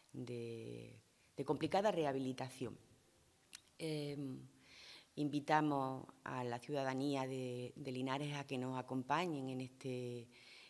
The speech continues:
en este acto, donde, como digo, lo que vamos a poner en valor sobre todo es cómo la música nos llena por dentro, cómo somos capaces de interactuar con otros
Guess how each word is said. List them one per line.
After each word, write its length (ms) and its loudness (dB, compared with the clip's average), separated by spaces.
en 140 -4
este 240 -2
acto, 400 -4
donde, 1160 0
como 220 -2
digo, 380 0
lo 100 -4
que 100 -2
vamos 280 0
a 60 -2
poner 260 -4
en 140 -2
valor 320 -2
sobre 260 -6
todo 360 -2
es 180 -2
cómo 200 4
la 120 4
música 480 -2
nos 200 -2
llena 380 0
por 160 0
dentro, 680 -2
cómo 220 2
somos 240 0
capaces 440 -2
de 100 2
interactuar 760 0
con 160 0
otros 400 -2